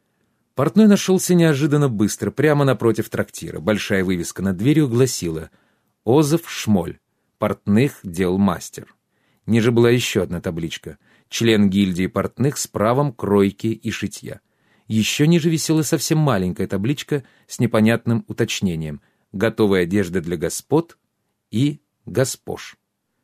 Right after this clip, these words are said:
Трикс осторожно вошел в дверь, над головой звякнул колокольчик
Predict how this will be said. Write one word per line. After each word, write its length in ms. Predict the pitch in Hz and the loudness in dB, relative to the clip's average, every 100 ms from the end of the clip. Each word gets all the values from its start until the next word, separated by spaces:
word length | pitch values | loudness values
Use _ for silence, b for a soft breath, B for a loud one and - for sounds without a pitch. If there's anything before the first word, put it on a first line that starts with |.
| _ _ _ _ _ | _ _ _ _ _
Трикс 300 | 98 101 - | -4 -4 -4
осторожно 460 | 101 - 101 85 92 | -6 -4 -4 -2 -2
вошел 280 | 90 101 | -2 -4
в 80 | 87 | -8
дверь, 340 | 80 95 147 156 _ _ _ _ _ | -4 0 -2 -4 _ _ _ _ _
над 180 | - 113 | -4 -2
головой 340 | 107 120 120 113 | 2 4 6 4
звякнул 400 | 110 110 107 98 | 4 2 0 -2
колокольчик 720 | 98 92 147 160 - 175 | -2 -2 -2 -2 -4 -10